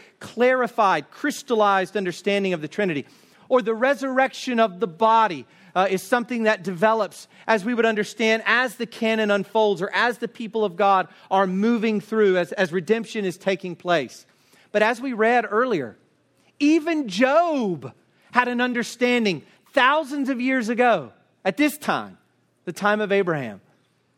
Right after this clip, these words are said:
that he had a concept of resurrection, that he would see God, worship God, know God in his flesh again. And we see that Abraham, as Hebrews explains, believed that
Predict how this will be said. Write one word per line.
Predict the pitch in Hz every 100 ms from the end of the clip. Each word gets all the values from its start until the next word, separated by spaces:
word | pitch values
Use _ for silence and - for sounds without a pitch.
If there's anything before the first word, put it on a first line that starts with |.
| _ _ _
that | 185 185 _ _ _
he | 262
had | 254
a | 254
concept | - 277 294 294 - 233 202 202
of | 156
resurrection, | 170 220 202 202 208 - 143 107 _ _ -
that | 233
he | 254
would | 240
see | - - - 311 320
God, | 269 220 214 240 254 _ _ _ 190
worship | 254 330 - 262 196
God, | 202 196 233 226 _ _
know | 233 294 330
God | 233 214 202 208 - _
in | 269 311
his | 294 294 -
flesh | - 277 262 - 262
again. | 269 226 302 285 214 143 110 _ _ _ _ _ _
And | - 190
we |
see | - - 262
that | 220 214
Abraham, | 240 254 202 185 214
as | 202
Hebrews | 220 208 220 180
explains, | 190 - 190 202 240 - _ _ _ _ -
believed | 202 220 302 311 233 - - _ -
that | 220 220